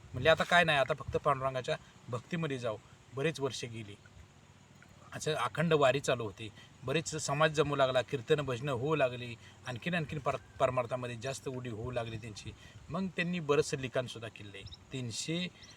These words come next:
अं, जवळजवळ तीनशे बत्तीस ओव्यांचं एक आपल्या सद्गुरूंची महती, स्तुती सांगणारा एक तीनशे बत्तीस ओव्या त्यांनी केल्या. अनेक ग्रंथ लिहिलेले आहेत, बरेचसे ग्रंथसामुग्रीसुद्धा त्यांनी स्वतः लिहिलेली आहे. बरेच त्यांचं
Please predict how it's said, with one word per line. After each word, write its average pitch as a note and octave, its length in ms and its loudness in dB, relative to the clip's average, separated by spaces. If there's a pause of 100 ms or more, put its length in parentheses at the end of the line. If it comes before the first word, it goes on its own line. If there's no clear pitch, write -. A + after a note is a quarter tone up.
(160)
अं, A#2+ 580 -2
जवळजवळ D3+ 560 2 (440)
तीनशे C#3 260 -2
बत्तीस E3 460 2
ओव्यांचं F#3 460 4
एक C3 340 -2
आपल्या D#3 240 -2
सद्गुरूंची G3+ 680 2
महती, D#3 440 0 (380)
स्तुती G3 320 0
सांगणारा E3 420 6
एक E3 180 6
तीनशे E3 240 0
बत्तीस E3 340 0
ओव्या D3+ 200 6
त्यांनी C3+ 220 0
केल्या. - 300 12 (580)
अनेक D3 300 4
ग्रंथ A3 300 8
लिहिलेले E3+ 340 4
आहेत, G#2 220 -4 (720)
बरेचसे G3+ 460 6
ग्रंथसामुग्रीसुद्धा D#3 960 0
त्यांनी C3 320 -4
स्वतः A#2+ 580 -2
लिहिलेली B2 460 -6
आहे. B2+ 260 -2 (440)
बरेच D3+ 240 0
त्यांचं D#3 240 0